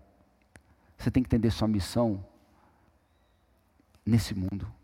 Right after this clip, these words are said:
Revelar a glória de Deus. Não é roubar a glória de Deus, é revelar a glória de Deus.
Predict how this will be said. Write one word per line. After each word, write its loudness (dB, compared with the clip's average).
Revelar 4
a -4
glória 2
de -8
Deus. -6
Não 0
é 6
roubar 2
a -2
glória -4
de -10
Deus, -8
é 0
revelar 2
a -6
glória -2
de -20
Deus. -12